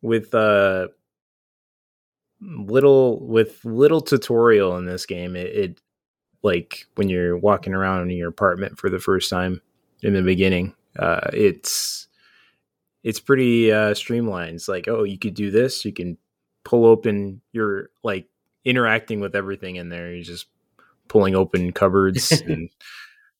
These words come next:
Speaker 1: opening drawers and throwing stuff around.
Speaker 2: Yeah.
Speaker 1: So you get really familiar with it right away. So you're pretty comfortable with it when you're, uh,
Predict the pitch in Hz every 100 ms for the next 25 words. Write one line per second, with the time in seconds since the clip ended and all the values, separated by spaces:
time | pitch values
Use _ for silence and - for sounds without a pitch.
0 | _ _ - 95 95 95 87 98 101 101
1 | 98 90 85 101 98 95 - 101 - 95
2 | 104 101 101 - _ _ _ _ _ -
3 | 123 123 107 - _ _ _ _ - 98
4 | 95 107 107 101 98 101 98 101 98 95
5 | - 95 - 90 87 90 95 104 _ _
6 | _ _ _ _ _ _ _ - 117 -
7 | 139 113 117 110 101 98 95 90 95 92
8 | 92 92 90 90 85 85 82